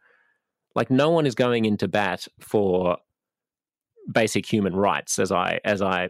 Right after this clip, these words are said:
see it. It's like, it's public, the public health side of things is the only argument that's, that people regard as being a valid one to have, and anything else they think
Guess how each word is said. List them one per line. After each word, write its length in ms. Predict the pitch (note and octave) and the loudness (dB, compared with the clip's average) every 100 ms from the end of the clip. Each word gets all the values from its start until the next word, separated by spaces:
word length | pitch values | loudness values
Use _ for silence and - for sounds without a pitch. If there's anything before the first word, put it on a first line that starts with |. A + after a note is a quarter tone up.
| - | -8
see 160 | - | -6
it. 240 | - - - | -4 -4 -8
It's 180 | - - | -8 -2
like, 360 | G2+ F#2 - | 0 -2 -6
it's 160 | - G#2+ | -10 -8
public, 400 | - C3+ C#3 B2 | -2 0 0 -2
the 120 | A2+ | -6
public 280 | - C3+ B2+ | -2 0 0
health 220 | A2+ G#2+ | 0 -2
side 300 | - A2 G2+ | 0 0 0
of 80 | G2+ | -2
things 520 | - E2+ F2+ G2 - - - | -4 -4 -4 -6 -8 -12 -4
is 400 | G2+ F#2 F#2 - | -2 0 -4 -12
the 200 | G2+ G#2 - | -6 -4 0
only 380 | G#2+ A2+ G#2 | 0 0 0
argument 420 | F#2+ F#2 F2+ F#2 - | -2 -2 -2 -4 -4
that's, 240 | D#2+ - | -10 -10
that 280 | G2+ G2 - | -4 -4 -2
people 220 | G2 F#2 | -4 -2
regard 360 | F#2 F#2 F#2 F2 | -2 -2 -2 -2
as 120 | E2+ | -4
being 340 | - E2+ E2 F2 | -4 -4 -4 -6
a 60 | |
valid 280 | F2+ F#2+ F2+ | -2 0 0
one 340 | F2 E2+ E2 - _ _ _ - | -2 -4 -4 -10 _ _ _ -6
to 100 | F#2 | -4
have, 420 | G#2 F2 - G2+ - | -2 -4 -6 -10 -4
and 120 | G#2+ | -2
anything 320 | A2+ A2 A2+ | -2 -2 -2
else 200 | A#2+ A2+ | -2 -2
they 140 | A#2 | -4
think 340 | A2 A#2+ A2+ | -2 -4 -4